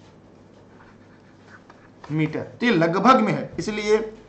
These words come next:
इस प्रश्न का उत्तर क्या होगा? चार फुट। हम अगले सवाल की तरफ बढ़ते हैं आप लोग के साथ। अगला है, butterfly stroke का शब्द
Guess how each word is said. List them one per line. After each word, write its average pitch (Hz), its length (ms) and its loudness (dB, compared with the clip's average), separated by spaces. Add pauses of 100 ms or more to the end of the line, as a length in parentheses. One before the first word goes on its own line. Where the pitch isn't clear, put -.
(220)
इस 269 180 0
प्रश्न 226 380 -2
का 269 80 8
उत्तर 165 280 0
क्या 156 140 -8
होगा? 127 300 -4 (220)
चार 151 400 0 (120)
फुट। - 180 -12 (360)
हम 156 120 -2
अगले 240 200 4
सवाल 165 280 2
की 139 80 -6
तरफ 165 180 -4
बढ़ते 131 260 -8
हैं 156 80 0
आप 135 120 -8
लोग 113 140 -12
के 135 60 -10
साथ। - 320 -18 (2000)
अगला 247 260 4
है, 170 240 0 (300)
butterfly 233 520 6
stroke 220 360 -2
का 180 100 0
शब्द 143 320 -2